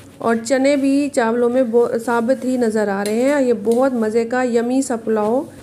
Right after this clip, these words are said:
तैयार है। आप इसको खाएंगे तो आपको बिल्कुल ऐसे लगेगा जैसे आप देग वाले और या शादियों वाले दावत वाला पुलाव खा रहे हैं। इसको गरम गरम, अ,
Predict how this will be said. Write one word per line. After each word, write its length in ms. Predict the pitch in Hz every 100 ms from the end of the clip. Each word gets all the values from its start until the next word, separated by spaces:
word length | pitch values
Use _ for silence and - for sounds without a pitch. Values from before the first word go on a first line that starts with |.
| - - - - - -
तैयार 320 | 214 208 233
है। 360 | 269 285 285 294 - - - - -
आप 180 | - 220 233
इसको 220 | 226 233
खाएंगे 560 | 226 240 240 269 277
तो 120 | 277 233
आपको 240 | 220 233
बिल्कुल 360 | 220 254 277 240
ऐसे 200 | 247 233
लगेगा 440 | 214 208 208 262
जैसे 280 | 247 226 233
आप 120 | 220
देग 360 | 202 220 220 214
वाले 340 | 214 220 262
और 380 | - 214 240 330 - - - - - - -
या 100 | 233
शादियों 520 | 226 247 240 254 269
वाले 240 | 240 226 233
दावत 420 | 226 240 262 262
वाला 240 | 214 208
पुलाव 340 | 208 220 208 208
खा 240 | 214 202
रहे 120 | 208
हैं। 140 | 269 415 - - - - - - - - - - - - - - - -
इसको 340 | 262 262 - 285
गरम 460 | 247 247 254 262
गरम, 500 | 247 240 247 254
अ, 40 | 262